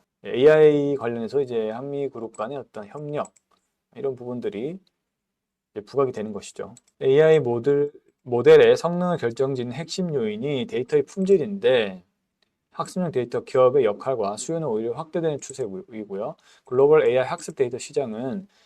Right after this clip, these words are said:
이천삼십 년 팔백이십삼억 달러로 성장하며 시장 자체가, 언어 데이터 시장 자체가 연평균 이십오 프로 성장을 하는 상황입니다. 어, 이 엄청난 강점이 있는,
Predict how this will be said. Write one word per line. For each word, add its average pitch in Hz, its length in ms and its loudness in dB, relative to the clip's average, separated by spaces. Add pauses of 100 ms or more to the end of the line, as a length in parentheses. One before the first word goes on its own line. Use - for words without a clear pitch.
(220)
이천삼십 160 460 -6
년 160 160 -6
팔백이십삼억 180 1300 -4
달러로 110 260 2
성장하며 110 680 -8 (720)
시장 190 380 4
자체가, 147 540 0 (1300)
언어 135 280 0
데이터 117 580 -2
시장 156 320 -4
자체가 120 640 -6 (180)
연평균 131 680 -4 (280)
이십오 120 320 -8
프로 95 280 -10
성장을 131 520 -4 (280)
하는 151 220 -8
상황입니다. 120 580 -6 (100)
어, 101 400 -10
이 127 840 -2
엄청난 131 420 -8
강점이 180 540 0
있는, 98 360 -8